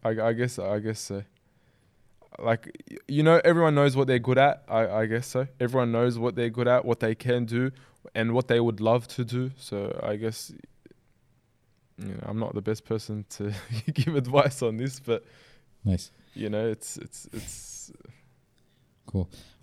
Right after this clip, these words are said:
Speaker 2: Uh, let me ask you about, uh, the, the, the, the spoken word. How did that come to be?
Speaker 1: So when it comes to the spoken word, I have given this story, like, a few times, uh,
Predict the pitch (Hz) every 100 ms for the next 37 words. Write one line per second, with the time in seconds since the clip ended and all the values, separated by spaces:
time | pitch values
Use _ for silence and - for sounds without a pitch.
0 | - 101 98 95 95 92 - 71 120 127
1 | 127 123 104 104 101 - - 92 87 85
2 | 82 82 85 85 82 80 85 82 85 -
3 | 85 78 87 - - 95 92 87 87 80
4 | 85 104 107 98 90 - 85 87 90 101
5 | _ _ _ _ - - - - 120 117
6 | 98 127 131 - 160 160 160 135 147 139
7 | 120 127 110 120 120 110 113 110 107 104
8 | - 113 104 98 95 - - - _ _
9 | _ - - 110 - 104 104 101 - -
10 | - - -